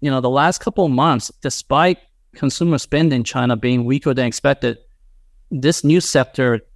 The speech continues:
did phenomenally well. And I, I was surprised to myself. So I'm doing some research on that end. But,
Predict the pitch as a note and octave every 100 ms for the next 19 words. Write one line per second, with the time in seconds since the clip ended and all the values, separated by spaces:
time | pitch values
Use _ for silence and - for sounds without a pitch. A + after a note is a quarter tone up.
0 | - - A#2 - G2+ G2+ G#2+ D#3 D#3+ G#2
1 | - - - B2+ A#2+ A#2+ A#2+ - G2+ C#3
2 | C3+ - G#2 A2 G#2 - A2 G#2 - -
3 | F#3 F3+ A3+ C#4 C#4+ A3+ F#3 D#3 E3 C#3+
4 | C3 C3 A#2+ A#2 G2 A#2 A#2 - _ _
5 | _ _ _ _ _ - F3+